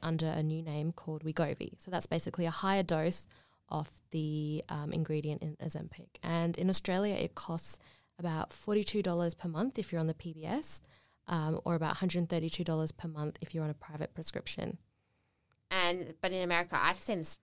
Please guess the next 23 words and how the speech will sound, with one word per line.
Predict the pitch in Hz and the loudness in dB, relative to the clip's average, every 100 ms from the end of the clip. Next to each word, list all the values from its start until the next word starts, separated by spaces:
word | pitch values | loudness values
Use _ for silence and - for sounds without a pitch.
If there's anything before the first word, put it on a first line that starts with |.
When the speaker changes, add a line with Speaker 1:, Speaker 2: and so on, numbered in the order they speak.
| - | -4
Speaker 2:
prices | 185 170 - 170 | 0 0 0 -2
apparently | 165 165 - 160 | 0 2 2 -2
crazy | - - 226 330 262 214 | -4 4 8 10 8 6
high. | 185 143 143 - | 6 6 4 2
Speaker 1:
<sighs> | |
Yes, | 175 170 160 - | 2 4 4 2
it | 185 | 4
is. | 170 160 | 6 6
In | 180 | 6
America, | 233 220 208 196 | 6 6 4 2
it | - | 2
costs | - 190 | 2 2
the | - 190 | 4 4
uninsured | 180 175 - - 170 165 202 - | 4 4 4 4 4 4 4 4
upwards | 170 - 170 | 2 0 -2
of | 160 170 | -2 -4
a | |
thousand | - 156 151 151 160 | -6 -4 -2 0 0
dollars | 160 160 - | 0 -2 -6
per | 160 | -10
month, | 156 160 - | -10 -10 -12
so | - 160 | -8 -6
it's | - - - | -4 -6 -8